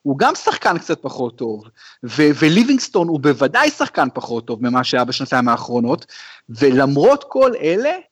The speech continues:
וקליי פחות טוב, ולמרות כל אלה, התוספת של דורנט היא פשוט כזה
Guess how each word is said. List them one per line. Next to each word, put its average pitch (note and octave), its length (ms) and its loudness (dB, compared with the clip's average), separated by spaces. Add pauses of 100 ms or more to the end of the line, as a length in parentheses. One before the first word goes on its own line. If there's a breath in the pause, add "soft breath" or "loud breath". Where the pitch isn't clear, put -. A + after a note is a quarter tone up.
(200)
וקליי G3 640 2
פחות F#3 380 -4
טוב, A3 240 -4
ולמרות F3+ 460 0
כל F#3+ 280 0
אלה, A#3 260 0
התוספת - 640 -6
של D#3+ 180 -2
דורנט C#3 680 -2
היא D#3 200 -6
פשוט F#3+ 540 -6
כזה C#3+ 480 2